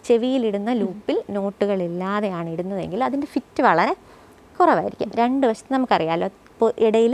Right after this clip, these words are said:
gap ഉണ്ടാവും. അപ്പോൾ അതുവഴി വായുവും വൈറസും കടക്കാനുള്ള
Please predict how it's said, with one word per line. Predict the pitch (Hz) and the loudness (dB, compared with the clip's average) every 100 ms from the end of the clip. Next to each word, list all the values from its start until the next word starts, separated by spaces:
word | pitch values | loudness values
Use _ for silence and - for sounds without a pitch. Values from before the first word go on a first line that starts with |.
| 294 208 | 2 2
gap | 170 - 160 | 2 0 -6
ഉണ്ടാവും. | 156 165 196 | -6 -6 -6
അപ്പോൾ | - 202 | -2 0
അതുവഴി | 185 220 196 233 539 - - - - - 320 | 0 0 0 0 -4 -6 -20 -20 -20 0 4
വായുവും | 277 254 247 220 | 4 4 2 0
വൈറസും | 196 214 302 - - - | -2 -2 -4 -6 -14 0
കടക്കാനുള്ള | 202 180 196 175 175 | 0 2 0 -2 0